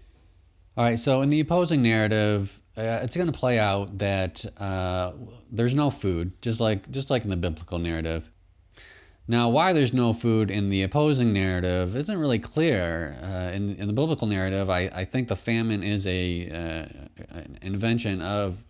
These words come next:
of M, the author. And so in the opposing narrative, uh, you know, it could be a famine, but usually when we see what's gonna happen, uh, the eating,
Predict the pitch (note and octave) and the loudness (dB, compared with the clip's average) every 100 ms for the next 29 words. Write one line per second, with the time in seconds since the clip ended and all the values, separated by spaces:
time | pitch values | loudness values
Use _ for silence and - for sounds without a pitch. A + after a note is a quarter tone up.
0 | - G2+ G2+ - A#2 G#2 F#2+ F#2 F#2 B2 | -6 -4 -4 -4 -4 -2 -4 -4 -2 0
1 | C#3 - F2 F2+ - - - - - G#2 | -2 -2 -2 -2 -6 -18 -20 -20 -8 -6
2 | G2 A2+ G#2+ G2+ G2+ G2 C3+ D3+ C3 G2 | 0 2 2 0 -2 -2 0 0 0 -2
3 | F2+ F2 F2+ F#2+ G#2 - G2+ D#2 - F#2+ | -2 -2 -2 -2 -4 -6 -6 -6 -8 -8
4 | F2 - F#3 E3+ C3+ - F#2 F2+ F#2+ G2 | -8 -4 -2 0 0 0 -4 -2 -2 -2
5 | G2+ G2 G2 - - - _ B2+ F#3 G#3+ | 0 -2 -4 -14 -20 -20 _ -2 0 0
6 | F#3+ B2+ A2+ G#2+ G2+ A2 A#2+ A#2+ A#2+ A2 | 0 2 2 2 2 2 0 0 0 2
7 | G#2+ G2+ G#2 G#2+ G#2 G2 A#2+ A#2 G#2+ E2+ | 2 2 0 -2 -2 0 0 0 -2 -4
8 | F2 F2+ E2 E2+ E2+ E2+ G2+ A2 G2+ G2 | -2 -4 -4 -4 -4 -4 -2 0 0 -2
9 | F#2+ | -4